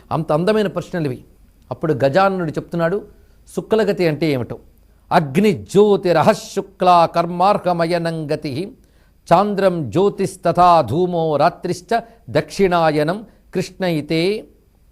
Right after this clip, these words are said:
ఇప్పుడు శుక్ల మార్గం అనగా అగ్ని అభిమాన దేవత, జ్యోతిరభిమాన దేవత, దినాభిమాన దేవత, శుక్లపక్ష అభిమాన దేవత, ఉత్తరాయణ అభిమాన దేవత, మొత్తం ఐదు.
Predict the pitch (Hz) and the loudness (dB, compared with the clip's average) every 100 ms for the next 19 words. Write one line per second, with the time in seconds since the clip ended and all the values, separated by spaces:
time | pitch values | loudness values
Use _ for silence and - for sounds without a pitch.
0 | _ _ _ _ - - 165 - - 233 | _ _ _ _ -20 -10 -8 -8 -4 -2
1 | 226 208 175 175 165 208 - - _ _ | 0 0 0 -2 0 -2 -4 -18 _ _
2 | _ _ - 143 135 226 202 147 196 196 | _ _ -6 -4 -2 0 2 2 2 2
3 | 180 160 165 147 185 196 - _ _ _ | 0 0 0 0 -2 -6 -8 _ _ _
4 | - 95 165 233 240 208 156 190 185 170 | -16 0 2 4 4 4 2 0 0 -2
5 | 160 156 147 165 196 - _ _ 107 143 | -2 -2 -2 -2 -4 -6 _ _ -4 -2
6 | 208 240 180 202 190 175 156 160 156 151 | 2 2 2 0 -2 -4 -4 -4 -4 -4
7 | 190 202 _ _ - 208 254 240 240 - | -6 -8 _ _ -6 0 2 2 2 -2
8 | 226 160 180 202 190 170 170 160 160 202 | -2 0 0 0 -2 -2 -2 -2 -2 -4
9 | 202 - _ 160 - 254 247 233 208 226 | -6 -14 _ -10 0 4 6 4 4 2
10 | 196 147 165 156 139 120 107 101 - _ | -2 -2 -2 -2 -4 -6 -8 -14 -20 _
11 | _ _ 143 151 - 208 - 147 156 156 | _ _ -6 -4 -2 -4 -2 0 0 -2